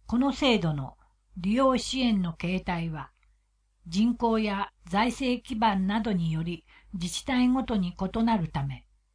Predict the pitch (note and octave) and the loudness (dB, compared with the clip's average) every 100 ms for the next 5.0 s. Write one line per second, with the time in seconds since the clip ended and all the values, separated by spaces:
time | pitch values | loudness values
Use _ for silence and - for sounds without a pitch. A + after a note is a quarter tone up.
0 | _ - C#4 C#4+ - G3+ F3+ E3 F3+ A#3+ | _ -8 -2 0 0 -2 -2 -4 -8 -6
1 | A3+ A#3+ A3+ A3 G#3 G3+ G#3 G3+ - G3 | 0 2 4 2 2 2 0 -4 -6 -8
2 | - F#3 G#3 - G#3 G3 F#3+ - - F3 | -2 -2 -2 -2 -2 0 -4 -6 -8 -8
3 | - E3+ C#3+ - - _ _ _ _ _ | -6 -6 -6 -10 -18 _ _ _ _ _
4 | - - _ G#3 G#3 G#3+ - - D3 | -20 -20 _ 0 2 2 0 -8 -10